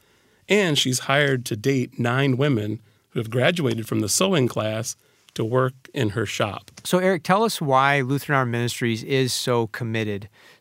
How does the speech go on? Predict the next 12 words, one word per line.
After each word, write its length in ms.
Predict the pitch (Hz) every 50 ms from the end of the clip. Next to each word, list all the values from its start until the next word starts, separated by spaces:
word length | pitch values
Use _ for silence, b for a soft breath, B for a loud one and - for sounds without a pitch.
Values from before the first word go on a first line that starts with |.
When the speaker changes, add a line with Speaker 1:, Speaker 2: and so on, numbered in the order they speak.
| B _
Speaker 2:
to 220 | - - 127 117
equipping 600 | 104 - - - 139 - 127 120 117 117 110 104 b b b b b b b b b _ _
Christians, 540 | - - 156 139 - - 123 110 104 101
as 140 | 110 107 101
you've 140 | 113 113 113
mentioned, 340 | 120 120 117 - - 104 98
through 120 | - 113
this 180 | 107 113 101 -
sewing 360 | - - 131 120 120 117 110
school, 520 | 104 - - 113 104 104 104 101 104 120
to 160 | - - 117 110
equipping 540 | 104 - - 160 151 165 151 147 143 135